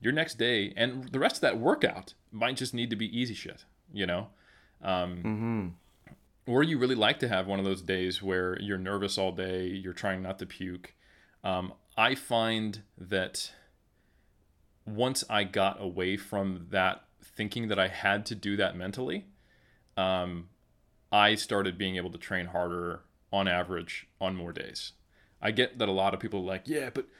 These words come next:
Speaker 1: a leg day should put you in the hole." Like, like, it's almost viscerally hard for me to say, "Hey,
Speaker 2: <laughs>
Speaker 1: distribute your training in a way so that every day is a little bit easier." But it's in service of training more effectively. So, um,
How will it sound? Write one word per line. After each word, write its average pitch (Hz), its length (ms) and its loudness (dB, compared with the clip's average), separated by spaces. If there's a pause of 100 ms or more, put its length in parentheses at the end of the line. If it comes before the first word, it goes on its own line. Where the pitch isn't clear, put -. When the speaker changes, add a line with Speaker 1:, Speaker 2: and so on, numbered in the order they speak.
(160)
Speaker 1:
a 113 80 -2
leg 120 320 2
day 110 140 4
should - 200 -8
put 143 260 -2
you 131 80 0
in 113 60 -2
the 101 80 -4
hole." 101 240 2
Like, 95 200 -2
like, 113 180 2
it's 113 100 -2
almost 135 420 0
viscerally 127 640 2
hard 104 380 2
for - 140 -10
me 98 160 0
to 98 280 -2
say, 95 300 0
"Hey, 104 200 0 (340)
Speaker 2:
<laughs> - 340 -20
Speaker 1:
distribute 135 500 2
your 110 80 0
training 120 320 0
in 110 60 0
a 101 60 0
way 98 200 4
so 95 140 -4
that 95 120 -2
every 104 220 -2
day 98 120 2
is 95 100 0
a 90 40 -10
little 95 160 -4
bit 87 140 -6
easier." 117 420 -4 (460)
But 175 120 6
it's 139 140 2
in 139 100 2
service 175 560 4
of 107 220 -6
training 113 300 0
more 95 180 0
effectively. - 580 -8 (560)
So, 95 560 0 (180)
um, 92 520 2